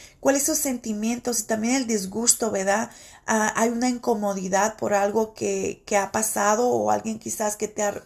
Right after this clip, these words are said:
que te ha violado, eh, tus, tus valores. Entonces,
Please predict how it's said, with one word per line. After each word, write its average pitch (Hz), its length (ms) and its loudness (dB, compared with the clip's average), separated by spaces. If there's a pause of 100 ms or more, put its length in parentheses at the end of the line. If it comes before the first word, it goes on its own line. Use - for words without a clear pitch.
que 208 120 -4
te - 120 -2
ha 196 120 4
violado, 202 680 2 (400)
eh, 202 520 2
tus, 208 400 -4
tus 214 200 -4
valores. 208 640 2 (300)
Entonces, 240 800 -2